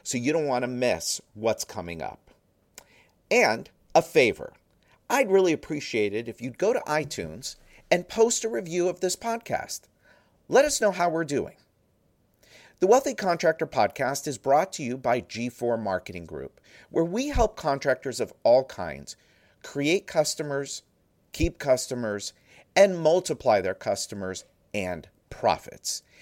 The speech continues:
If you're interested in reaching new levels of success for your company, visit W W W dot G F O U R marketing dot com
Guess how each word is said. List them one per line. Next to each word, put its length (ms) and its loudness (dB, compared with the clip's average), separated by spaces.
If 140 2
you're 240 2
interested 540 -2
in 160 -6
reaching 400 -8
new 160 -6
levels 420 0
of 80 -6
success 540 -2
for 100 -6
your 160 -4
company, 560 -10
visit 580 -2
W 500 4
W 520 0
W 600 -2
dot 360 2
G 460 -6
F 440 2
O 260 4
U 580 -8
R 480 2
marketing 880 -2
dot 400 2
com 460 -10